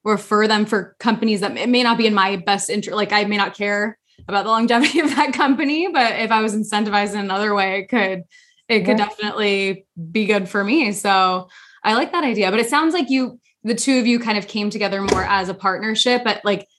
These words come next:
Speaker 1: uh, like, knowing that you wanna work together rather than, like, you know, "This is what we are really passionate about." It seems like that kind of, that piece kind of comes later. And who knows, maybe this is not even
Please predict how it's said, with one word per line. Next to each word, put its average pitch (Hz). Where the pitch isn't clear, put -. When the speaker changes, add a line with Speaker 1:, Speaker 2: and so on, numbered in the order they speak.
Speaker 1:
uh, -
like, 220
knowing 247
that 233
you 233
wanna 202
work 180
together 202
rather 196
than, 180
like, 185
you 185
know, 185
"This 208
is 202
what 202
we 214
are 185
really 190
passionate 175
about." 214
It 190
seems 190
like 170
that 160
kind 180
of, 170
that 170
piece 175
kind 175
of 170
comes 160
later. -
And 214
who 240
knows, 202
maybe 190
this 185
is 185
not 180
even 170